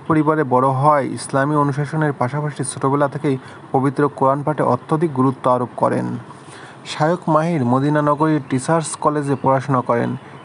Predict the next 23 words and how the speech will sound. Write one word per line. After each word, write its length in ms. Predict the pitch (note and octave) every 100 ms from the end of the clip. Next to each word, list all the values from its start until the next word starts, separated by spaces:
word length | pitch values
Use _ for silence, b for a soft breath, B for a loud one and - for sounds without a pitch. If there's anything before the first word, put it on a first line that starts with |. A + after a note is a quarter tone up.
| -
এরপর 300 | C#3 C#3+ D3
গণিতের 340 | B2 C3 C3+ C3+
শিক্ষক 340 | - C3 D3+ D#3
হিসেবে 280 | D3+ D#3 C3
কর্মজীবন 580 | C3+ C3 C#3 C3 C3+ B2+
শুরু 220 | - B2+
করেন। 300 | A#2+ B2+ B2+ C3 B B B B -
গণিতের 380 | D3 D#3 F3 D#3
জটিল 300 | C#3+ C#3+ D#3
অঙ্ক 200 | D#3 D3
বুঝিয়ে 360 | D3+ C3+ C3+ D#3
ব্যাপক 360 | B2 C#3 D3+ D#3+
সুনাম 320 | - C#3+ C#3+ C3+
কুড়ান। 340 | - B2 A#2+ B2+ C3+ - B B -
পাশাপাশি 420 | B2+ C3+ D3+ C#3
মদিনার 440 | C#3 C3 C#3 C#3 B2+
বিভিন্ন 320 | B2 D3+ D#3
মসজিদে 400 | D3+ C#3+ C#3 C#3+ B2+
ইমাম 260 | C3 C3+
হিসেবে 300 | C3+ C3 D3+ C3+
দায়িত্ব 300 | B2+ B2 -
পালন 220 | B2 B2 A#2+
করতেন, 420 | B2 A#2 -